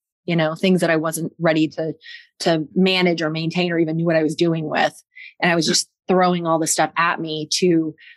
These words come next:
basically fill an emotional hole, right? And then it was just the anxiety would just kept building and building and building.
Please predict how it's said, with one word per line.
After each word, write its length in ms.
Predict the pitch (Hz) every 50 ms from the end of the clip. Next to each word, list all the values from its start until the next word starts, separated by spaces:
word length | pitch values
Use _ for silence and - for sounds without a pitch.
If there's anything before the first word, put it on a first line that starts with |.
| _ _ _ _ _ _ _ _ 185
basically 480 | 175 196 262 311 - 415 - 240 220
fill 480 | - - - - _ - 220 220 220 214
an 80 | 208 190
emotional 640 | 180 180 180 180 185 190 190 - - 185 165 151 147
hole, 560 | - - - - 226 165 - - - _ _ _ _ _ _ _ _ _ -
right? 320 | 160 160 165 196 226 226 - _ _ _ _ _ _ _ _ _ _ _ _
And 160 | 190 185 185
then 260 | 185 180 175 175 175 - -
it 160 | - 190 -
was 140 | - 180 170
just 180 | - 185 180 -
the 160 | 190 175 160
anxiety 460 | 156 160 160 160 175 202 233 220 185 160
would 80 | 165 160
just 180 | 170 160 -
kept 260 | - 170 - - _
building 260 | _ 170 160 156 156 156
and 80 | 147 143
building 260 | 151 147 143 143 143
and 100 | 139 143
building. 400 | 175 202 208 175 120 123 139